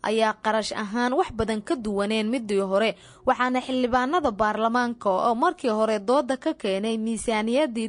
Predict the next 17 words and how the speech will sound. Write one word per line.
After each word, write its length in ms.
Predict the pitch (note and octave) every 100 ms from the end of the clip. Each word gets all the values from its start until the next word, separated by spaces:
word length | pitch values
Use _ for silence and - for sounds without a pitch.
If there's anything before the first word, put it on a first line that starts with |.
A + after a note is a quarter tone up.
| -
tan 180 | D#4+ D4+
ka 120 | G4+
horreysay 560 | F#4+ A3 G3+ G3 G#3+ G3 - - - _
aan 180 | A3+ A3+
weydiiyey 580 | A3+ A3 F#3 F#3+ A3 G#3+
waxyaabaha 600 | A3+ - A3+ A3 C#4+ B3+
ay 120 | G#3 G3+
ku 140 | F#4
qanceen 500 | - G#3+ F#3+ A3 A3+ G#3
oo 160 | A3
suurtagal 600 | G#3+ A#3+ G#3 A#3+ G#3 C4 B3+
ka 120 | G4+
dhigtay 440 | D4+ A3 - G#3+ G3+ -
in 80 | D#4
ay 160 | A#3 A3
maanta 380 | A#3 B3+ -
u 100 | G#3+